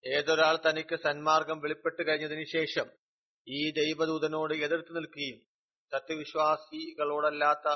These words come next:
മാർഗം പിൻപറ്റുകയും ചെയ്യുന്നുവോ, അവൻ പിന്തുടർന്നു വന്ന ഒന്നിന്റെ പിന്നാലെ അവനെ നടത്തിവിടുകയും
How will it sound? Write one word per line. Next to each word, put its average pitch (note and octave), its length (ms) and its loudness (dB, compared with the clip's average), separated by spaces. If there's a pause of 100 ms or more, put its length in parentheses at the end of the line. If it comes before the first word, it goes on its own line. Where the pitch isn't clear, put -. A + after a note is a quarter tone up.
(220)
മാർഗം D3 420 0 (1040)
പിൻപറ്റുകയും D3+ 600 -4
ചെയ്യുന്നുവോ, D3 760 -8
അവൻ D3 300 -4 (220)
പിന്തുടർന്നു D3+ 480 -4
വന്ന D3 240 -4
ഒന്നിന്റെ D3 580 -6 (200)
പിന്നാലെ D3 380 0
അവനെ C#3+ 260 -4
നടത്തിവിടുകയും C#3+ 800 -6